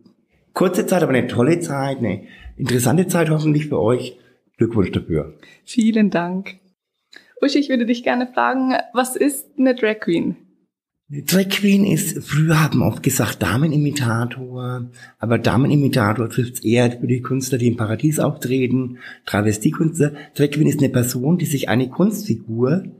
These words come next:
Speaker 1: geschaffen hat, und zwar in dem gegenteiligen Geschlecht. Also Drag Queen ist ein Mann, der als Frau auftritt,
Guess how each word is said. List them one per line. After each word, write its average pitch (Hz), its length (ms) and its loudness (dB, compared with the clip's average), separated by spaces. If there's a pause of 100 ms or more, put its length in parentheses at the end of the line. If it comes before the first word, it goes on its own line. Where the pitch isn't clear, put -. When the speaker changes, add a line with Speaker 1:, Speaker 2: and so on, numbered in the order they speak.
(340)
Speaker 1:
geschaffen 135 540 0
hat, 151 160 2
und 147 160 -4
zwar 107 200 0
in 131 80 2
dem 127 240 -2
gegenteiligen 120 720 2
Geschlecht. 98 440 -2
Also 107 140 -2
Drag 101 220 0
Queen 170 460 0 (240)
ist 113 160 -2
ein 123 80 4
Mann, 117 300 4
der 101 180 2
als - 200 -4
Frau 98 320 2
auftritt, 147 500 -4